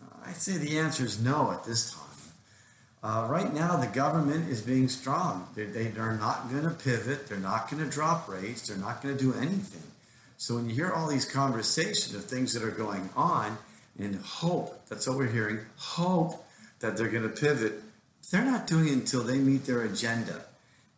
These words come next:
And so right now, they are going full steam ahead. They're not gonna stop lowering rates. They're gonna continue going forward until something happens that I don't know about that will switch the game,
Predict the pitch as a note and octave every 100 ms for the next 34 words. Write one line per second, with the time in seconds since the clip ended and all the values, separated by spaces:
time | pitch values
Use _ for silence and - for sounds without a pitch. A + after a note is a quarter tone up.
0 | - G2+ - B2 A2 A2+ F3+ C3+ C3+ C#3+
1 | D3 C3+ G2+ A#2 D#3+ D3 B2 G2+ A#2+ A2+
2 | - D3 D#3 C#3+ D3+ C#3+ C3 A#2+ A#2 B2+
3 | A#2+ F2+ F2 A2+ A#2+ E3 E3 D3+ C#3 -
4 | A#2+ A#2 A2+ G#2 G2+ A#2+ - F#2 E2 E2
5 | F2 E2 D#3+ F#3 F#3 C3+ B2+ G#2+ G2+ G#2+
6 | G#2 G#2+ C3+ C#3 - - - - - A2+
7 | B2 A2 - - - D#3 F#3 G#3 G3+ -
8 | - - - D#3 D#3 C3 B2+ C3+ C3+ -
9 | - - - _ F#2+ - - A#2+ E3+ G3
10 | E3+ B2 G2+ F#2+ F2+ B2+ - - - _
11 | - A2 A2+ A2 - D3 C#3 - C3+ D#3+
12 | C#3+ G2+ B2